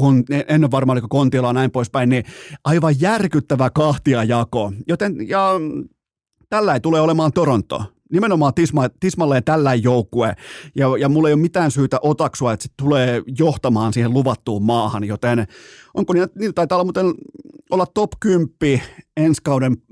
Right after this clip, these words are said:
parhaiten palkatuista N H L-pelaajista. Niiden joukkueesta löytyy peräti neljä kappaletta. Elikkä Matthews, Nylander, Marner ja Tavares. Okei, Tavareksen sopimusta on enää vuosi tämän jälkeen jäljellä, että se tuo jonkinnäköistä pelivaraa, mutta kyllä tuolla mennään aika voimakkaasti sitten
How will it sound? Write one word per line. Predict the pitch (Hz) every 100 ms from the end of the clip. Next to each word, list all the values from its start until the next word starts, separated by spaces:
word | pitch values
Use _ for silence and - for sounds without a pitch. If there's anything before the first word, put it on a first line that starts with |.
| -
parhaiten | 165 151 139 131 131
palkatuista | 131 127 127 120 139
N | 135
H | 127
L-pelaajista. | 110 123 117 113 104 117 98 - - _
Niiden | 156 143 139
joukkueesta | 123 135 - 123 120
löytyy | 120 113 117
peräti | - 127 120 117
neljä | 127 135 120
kappaletta. | 104 107 - 92 78 - 82 104 - -
Elikkä | 120 110 117
Matthews, | 123 117 117 113 104 - 127
Nylander, | 127 123 110 107 98 -
Marner | 127 127 107 104 98 -
ja | 120
Tavares. | - 127 110 107 101
Okei, | - 135 131
Tavareksen | 143 143 147 123 135 120 - - -
sopimusta | - 151 131 -
on | 143 147
enää | 131 123 104
vuosi | 135 131 -
tämän | 123 120
jälkeen | 113 107 113 110
jäljellä, | 123 123 117
että | 110
se | -
tuo | - 117
jonkinnäköistä | 139 135 123 117 110
pelivaraa, | 127 123 113 113 110
mutta | 110 107 -
kyllä | 170 -
tuolla | 151
mennään | 160 147 139
aika | 135 135
voimakkaasti | 131 127 117 123 110
sitten | - 120 123 117